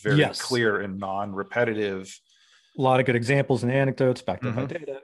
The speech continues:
Speaker 2: Yeah. Uh, do, so do we wanna talk maybe about,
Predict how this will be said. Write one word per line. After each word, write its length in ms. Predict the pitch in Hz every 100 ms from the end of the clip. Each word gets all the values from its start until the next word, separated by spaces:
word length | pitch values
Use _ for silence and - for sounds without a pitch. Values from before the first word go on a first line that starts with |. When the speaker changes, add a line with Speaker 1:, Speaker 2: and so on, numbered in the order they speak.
| -
Speaker 2:
Yeah. 1000 | 95 _ _ _ _ _ _ _ _ 143
Uh, 460 | 127 123 127 131 131 _ _ - 117
do, 500 | 139 147 139 135 143
so 140 | -
do 80 | 135
we 80 | 165
wanna 160 | 165 151
talk 240 | 139 131
maybe 240 | 123 120
about, 460 | 117 110 104 107 -